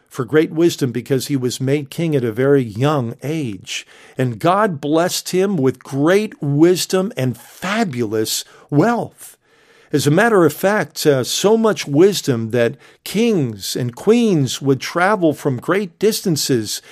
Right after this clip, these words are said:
and they would have great wealth that they would give David just to hear his wisdom,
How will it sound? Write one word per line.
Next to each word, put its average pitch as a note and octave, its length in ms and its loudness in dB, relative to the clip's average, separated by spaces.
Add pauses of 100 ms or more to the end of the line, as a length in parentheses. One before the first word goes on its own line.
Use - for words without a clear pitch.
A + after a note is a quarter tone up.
(220)
and C#3+ 180 4
they E3+ 120 2
would D#3+ 160 0
have C#3 260 -4
great E3+ 420 0 (180)
wealth E3+ 580 0
that B2+ 160 -2
they C#3 160 2
would B2+ 200 -2
give A#2+ 360 -2
David C#3 480 2
just F#3+ 480 -4
to E3+ 100 -10
hear D3+ 540 -4 (220)
his D3 460 0 (240)
wisdom, B2+ 600 0